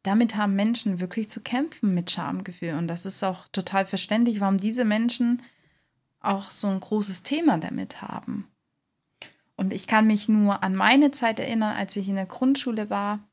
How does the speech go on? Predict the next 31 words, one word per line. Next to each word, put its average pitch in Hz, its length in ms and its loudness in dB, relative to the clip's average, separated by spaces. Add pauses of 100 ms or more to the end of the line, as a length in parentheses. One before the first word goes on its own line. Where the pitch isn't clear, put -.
(500)
war 196 300 0
meine 196 220 4
Mutter 220 580 2
gefühlt 208 420 -4
wirklich 214 280 -2
die - 200 -10
einzigste 233 540 0
Mutter 254 520 0
mit 208 180 -2
einer 190 120 -4
anderen 214 300 0
Mutter, 240 420 -2 (360)
die 208 200 0
alleinerziehend 202 760 0
war. 165 200 -6
Das - 200 -6
heißt, 185 360 -4
für - 100 -6
jeden 214 560 0
war 190 120 0
das 185 200 -6
ganz 220 280 -2
klar, 214 400 -2 (920)
mm, 208 300 2
man 202 180 2
hat 208 180 -2
eine 196 140 2
Mama 240 460 2
und 202 120 0
einen 180 180 -4
Papa, 247 440 -2